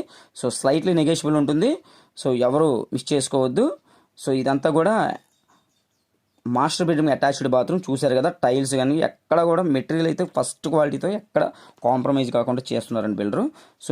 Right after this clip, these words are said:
మీకు మెయిన్ రోడ్డుకి దగ్గరగా కావాలండి ఈ హౌస్ చూడాలనుకుంటే స్క్రీన్ పైన కనిపించే మా నెంబర్కి అయితే కాల్ చేయండి. So, మీకు ఈ హౌస్ నచ్చితే కేవీఎల్ ప్రాపర్టీస్ వాళ్ళు, కేవీఎల్ మల్టీ హోమ్స్ ప్రాపర్టీస్ వాళ్ళు మాట్లాడి ఒక మంచి ప్రైస్కి అయితే ఇప్పించడం జరుగుతుంది. ఇదంతా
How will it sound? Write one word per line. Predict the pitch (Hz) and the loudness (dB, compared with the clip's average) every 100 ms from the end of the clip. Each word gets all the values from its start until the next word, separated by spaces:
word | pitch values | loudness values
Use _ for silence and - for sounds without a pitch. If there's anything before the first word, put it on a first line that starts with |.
| 139 | -2
మీకు | 120 123 | 0 0
మెయిన్ | 139 156 | 2 2
రోడ్డుకి | 160 143 | 0 -2
దగ్గరగా | 135 131 143 139 | -2 -2 0 2
కావాలండి | 131 131 139 | 2 2 2
ఈ | |
హౌస్ | 117 127 - | 0 -2 -2
చూడాలనుకుంటే | 135 131 131 175 - | -2 -2 -4 -8 -6
స్క్రీన్ | 143 165 175 | 0 0 2
పైన | 151 135 - - - _ - | 0 -4 -6 -20 -20 _ -4
కనిపించే | 131 131 139 120 | -4 -2 -2 0
మా | 113 127 | 2 2
నెంబర్కి | 127 123 123 | 0 -2 -4
అయితే | 120 | 0
కాల్ | 120 113 | 0 0
చేయండి. | 117 127 247 285 - - | -2 -2 -2 -4 -18 -10
So, | 139 131 | -4 0
మీకు | 139 160 160 | 0 0 0
ఈ | 143 | 2
హౌస్ | 180 175 | 0 -2
నచ్చితే | 160 - 160 131 - _ _ _ - | -6 -2 -2 -2 -6 _ _ _ -2
కేవీఎల్ | 151 160 160 147 | 0 0 0 0
ప్రాపర్టీస్ | 135 - - 139 - - _ _ _ - 131 | 0 -4 -4 -4 -4 -12 _ _ _ -10 -2
వాళ్ళు, | 123 127 131 95 - - | 0 2 0 -2 -10 -6
కేవీఎల్ | 127 127 117 | -2 -2 0
మల్టీ | 127 139 160 | -2 -2 -2
హోమ్స్ | 135 120 | -2 -4
ప్రాపర్టీస్ | 123 117 120 110 120 | -4 -4 -6 -4 -4
వాళ్ళు | 117 101 113 | -2 -2 -2
మాట్లాడి | 131 156 135 | -2 -4 -4
ఒక | 117 | -4
మంచి | 113 - 123 | -4 -6 -4
ప్రైస్కి | 120 - | -4 -4
అయితే | 117 95 | -6 -8
ఇప్పించడం | 107 113 110 | -8 -6 -4
జరుగుతుంది. | 107 170 269 - - - | -4 -4 -4 -8 -16 -6
ఇదంతా | 127 135 | -4 0